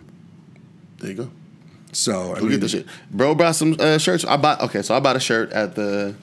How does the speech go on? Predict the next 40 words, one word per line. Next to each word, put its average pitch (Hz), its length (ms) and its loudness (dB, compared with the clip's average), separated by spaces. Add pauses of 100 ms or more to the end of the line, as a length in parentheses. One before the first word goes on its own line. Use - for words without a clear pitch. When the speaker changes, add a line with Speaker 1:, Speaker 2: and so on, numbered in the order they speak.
(380)
Speaker 1:
anniversary. 104 480 -6 (400)
Speaker 2:
Yep. 113 220 0
Speaker 1:
Uh, - 100 -12 (560)
the - 80 -10
one 104 140 -4
with 101 120 -6
the 95 60 -8
pineapple 101 420 -4
on 101 140 -4
it. 104 160 -6 (380)
Speaker 2:
Yeah, 104 140 -2
the 117 120 -6
For 104 120 -6
the 101 80 -4
Love 113 220 0
of 131 60 -6
Pineapple 117 440 0
shirt. 117 360 0 (280)
Speaker 1:
Yeah. 107 240 -2
Speaker 2:
Which 107 200 -6
I 110 60 -2
Speaker 1:
I - 20 -4
Speaker 2:
designed. 113 320 0
Speaker 1:
fuck 202 120 4
with 123 80 4
Speaker 2:
I - 40 4
Speaker 1:
that. - 60 4
Speaker 2:
design 165 320 4
all 147 120 2
the 127 80 2
shirts. - 540 -2
Speaker 1:
Oh, 135 140 4
do 127 120 2
you, 139 60 0
you 135 180 -2
do? 120 220 -4 (120)
Speaker 2:
I 117 100 0
do. - 200 -6 (120)
Speaker 1:
Okay, 113 260 -2
nice. - 360 -4